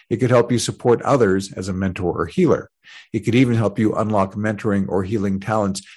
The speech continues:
that your soul brought in for this lifetime, but which have not yet fully blossomed. Juno is conjunct the south node. If we include her in this grand trine, it adds the theme of committed partnership.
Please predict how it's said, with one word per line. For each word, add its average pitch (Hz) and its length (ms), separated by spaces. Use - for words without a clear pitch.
that 107 160
your 98 120
soul 101 320
brought 98 360
in 113 220
for 104 240
this 90 240
lifetime, 110 600
but 104 60
which 101 220
have 92 220
not 98 360
yet 101 260
fully 92 300
blossomed. 62 720
Juno 131 680
is 92 120
conjunct 101 400
the 95 60
south 87 360
node. 139 380
If - 160
we 113 120
include 98 320
her 165 600
in 87 120
this 85 140
grand 85 340
trine, 90 420
it 101 80
adds 98 300
the 98 120
theme 113 380
of 90 180
committed 92 480
partnership. 135 580